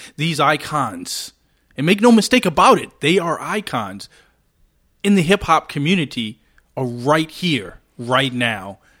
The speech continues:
and we sh-, we should hold them up high and take advantage of it in every moment to, to see them and embrace them and to show them our love.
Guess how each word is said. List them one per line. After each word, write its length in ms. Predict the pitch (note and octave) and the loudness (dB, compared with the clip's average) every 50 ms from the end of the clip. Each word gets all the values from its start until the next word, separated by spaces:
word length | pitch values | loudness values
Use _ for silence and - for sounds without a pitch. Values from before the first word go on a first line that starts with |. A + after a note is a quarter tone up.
| _ _ _ _ B2+ | _ _ _ _ -6
and 220 | B2 B2 B2 A#2+ | -6 -6 -6 -6
we 160 | B2 C3+ C3 | -6 -8 -8
sh-, 220 | C3 - - - _ | -8 -10 -14 -18 _
we 320 | - C#3 C3+ D#3+ F#3+ G#3 F#3+ | -14 -8 -4 0 0 0 0
should 480 | - - - - F3+ G3 G3+ D#3+ C3 C3 | -2 -4 -2 2 4 4 4 4 2 -2
hold 340 | - - E3 E3 D#3 C#3 C3 | 0 2 2 2 2 2 -2
them 200 | D3 C3 C3 C3+ | -4 -2 -2 -2
up 180 | B2+ B2 - | -4 -4 -4
high 380 | - D3+ F3 F3+ D#3+ C3 B2+ C3+ - _ - _ _ | 0 0 2 2 2 0 -2 -4 -8 _ -20 _ _
and 100 | - C#3+ | -12 -8
take 180 | - E3 E3 D#3+ | -4 -4 -2 -2
advantage 520 | D#3+ C3+ A#2 D3 D#3+ F3 G3+ G3+ E3 B2+ | -2 -2 0 0 0 2 0 0 -2 -2
of 120 | B2+ A#2+ B2 | -4 -4 -4
it 160 | C#3+ C#3+ - _ _ _ _ _ - | -4 -6 -8 _ _ _ _ _ -10
in 140 | C3 C3 C3+ | -8 -4 -2
every 260 | C#3+ D#3 D#3+ F3 F3 | -2 0 0 0 0
moment 460 | D3+ C#3+ C#3+ F3+ G3+ E3+ C3 A#2+ - _ _ _ _ _ _ _ | 0 0 0 0 0 0 -2 -4 -8 _ _ _ _ _ _ _
to, 220 | - - D#3 C#3+ | -6 -4 -4 -4
to 180 | C3 - D3 C3+ | -4 -6 -6 -6
see 260 | - - - G#3+ A3+ | -4 -2 -2 0 0
them 220 | G3 D3+ C3+ C3 C3 | 0 0 0 0 0
and 80 | B2+ | -2
embrace 560 | B2+ B2+ A#2+ A2 G#2 C3+ D3+ F3+ G3+ - - | -2 -4 -4 -4 -2 0 2 2 2 0 -4
them 260 | - - F2 D#2+ D2 - _ _ _ _ _ _ _ _ _ _ | -8 -12 -14 -18 -20 -20 _ _ _ _ _ _ _ _ _ _
and 80 | - C#3 | -8 -6
to 60 | B2+ A#2+ | -6 -4
show 480 | - - - D#3+ F3+ F3+ E3 D#3+ - - | -4 -2 0 2 4 4 4 2 0 -4
them 280 | D3+ C3 C#3 C3 C3+ | -6 -4 -4 -2 0
our 160 | B2+ B2+ B2 | 0 0 0
love. 560 | A#2+ B2+ D3+ F3+ D#3+ A2 F#2+ F#2 - - - | 0 2 2 2 2 0 -4 -8 -18 -20 -20